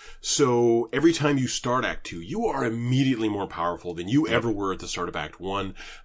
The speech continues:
Um, it's, oh, it's just one, but the fact that so much of your agency and how you interact with the world is the weapon,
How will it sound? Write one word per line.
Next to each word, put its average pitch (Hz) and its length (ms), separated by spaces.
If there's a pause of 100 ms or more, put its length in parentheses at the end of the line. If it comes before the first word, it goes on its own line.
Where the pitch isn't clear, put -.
Um, 104 480
it's, - 480 (540)
oh, - 340
it's 113 180
just 123 220
one, 98 320
but 113 220
the 113 80
fact 135 320
that 127 100
so - 160
much 113 240
of 92 240
your 104 340
agency 95 480
and 82 100
how 90 300
you 87 280
interact 87 400
with 95 80
the 92 80
world 87 200
is 127 140
the 113 100
weapon, 98 380